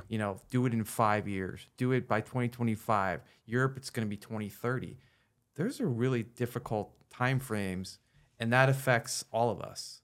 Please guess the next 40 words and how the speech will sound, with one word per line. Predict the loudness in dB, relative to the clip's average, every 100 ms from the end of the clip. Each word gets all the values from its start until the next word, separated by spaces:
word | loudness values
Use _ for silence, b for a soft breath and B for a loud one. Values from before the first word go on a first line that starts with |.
| -8
Again, | -4 0 0
something | -2 -4 -4
people | -4 -8 -2
are | -2 0
not | 0 0 -2
really | -6 -6 -6
thinking | -8 -8 -10 -10 -4
a |
lot | 0 0
about, | 0 -4 -4
but | -4
that's, | -4 -4 -10 -8
you | -10
know, | -6
our | -6
job | -4 -4 -4
is | -8
to | -10
think, | -12 -12 -20 _ _ _ _ -20 -20 -6
think | -2 2
that | 4 4
through. | 2 4 4 2 b b _ _
How | 2 4
does | 6
that | 4 4
impact, | 2 2 2 2 -4 -10
you | -4
know, | -2 2
us | 0 0
as | -4
human | -8 -6 -4 -4
beings? | -2 -2 -4
How's | 0 0 0
that |
gonna | -4 -4
impact | -2 -2 -2
how | -4
we | -4
invest | -4 -6 -6
money? | -4 -4 -4 -6